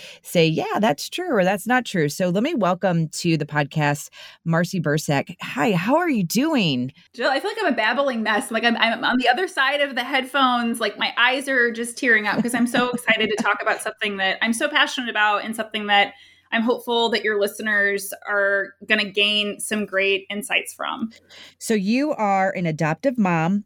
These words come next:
Speaker 1: a podcast host, and author of The Forgotten Adoption Option. And how we got connected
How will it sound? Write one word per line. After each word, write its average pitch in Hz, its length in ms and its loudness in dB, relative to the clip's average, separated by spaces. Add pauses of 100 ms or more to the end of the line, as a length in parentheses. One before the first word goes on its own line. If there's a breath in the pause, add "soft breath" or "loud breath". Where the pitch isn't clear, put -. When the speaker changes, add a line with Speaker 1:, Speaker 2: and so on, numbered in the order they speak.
(140)
Speaker 1:
a 160 60 0
podcast 180 720 -2
host, 147 540 0
and 160 420 2
author 190 560 0
of 156 260 0
The 156 140 0
Forgotten 226 960 -2
Adoption 165 640 2 (180)
Option. 92 540 -2
And 160 400 0
how 214 460 -2
we 214 260 -4
got 202 240 2
connected 147 680 0